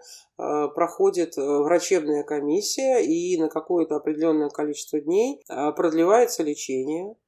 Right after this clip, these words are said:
И лечение бронхита и пневмонии может отличаться, потому что пневмония, скорее всего, э, мы будем пользоваться антибиотиками.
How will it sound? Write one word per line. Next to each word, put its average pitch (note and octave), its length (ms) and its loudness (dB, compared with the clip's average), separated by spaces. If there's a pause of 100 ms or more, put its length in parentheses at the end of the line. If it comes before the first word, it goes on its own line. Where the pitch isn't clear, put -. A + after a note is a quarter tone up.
(180)
И E3+ 100 2
лечение E4+ 500 6
бронхита C4 500 0
и F#3+ 60 0
пневмонии F#3 560 2
может D3+ 340 2
отличаться, - 680 -6
потому C#3 360 -6
что - 200 -6
пневмония, F3 680 2
скорее D#3+ 400 0
всего, F#3+ 540 2
э, D#3 340 4
мы F3+ 320 8
будем E3+ 400 0
пользоваться E3+ 640 2
антибиотиками. D3 920 -6